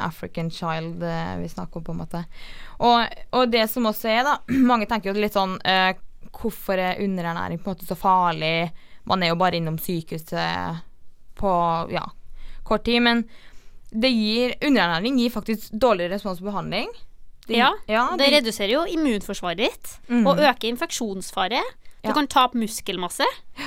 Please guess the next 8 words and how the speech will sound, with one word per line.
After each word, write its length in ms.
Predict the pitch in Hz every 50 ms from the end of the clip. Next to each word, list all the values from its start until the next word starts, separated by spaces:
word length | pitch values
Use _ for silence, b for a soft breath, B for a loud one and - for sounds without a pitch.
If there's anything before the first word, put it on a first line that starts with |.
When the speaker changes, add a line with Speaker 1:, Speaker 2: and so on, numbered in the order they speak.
| 262 B B B B B B -
Speaker 2:
Eh, 260 | 262 277 294 285 285 - -
og 80 | 285
så 140 | - - 320 - - - -
er 240 | 311 269 233 202 185
det 80 | 202
jo 60 | 226
potensielt 540 | 226 - 262 247 240 202 233 247 233 214 202
dødelig. 520 | 214 262 285 285 269 226 175 180 226 359